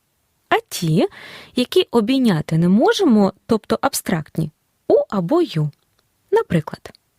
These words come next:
для приготування цього торта найкраще використати вершковий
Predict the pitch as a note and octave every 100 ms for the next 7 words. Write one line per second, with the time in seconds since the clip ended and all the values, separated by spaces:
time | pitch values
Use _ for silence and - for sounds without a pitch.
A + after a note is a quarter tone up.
0 | _ _ _ _ _ C4+ G4 C4+ A#3 C#4
1 | C#4 B3 G#3+ E3+ D#3+ - G3 E3 D#3+ -
2 | D#3+ D3 D#3 D#4 A#4 D#4 - F#4+ C5+ -
3 | G#3 E3+ D4 F#4 F#4 - E4+ F4+ - F#3
4 | D#3 - - F3 A3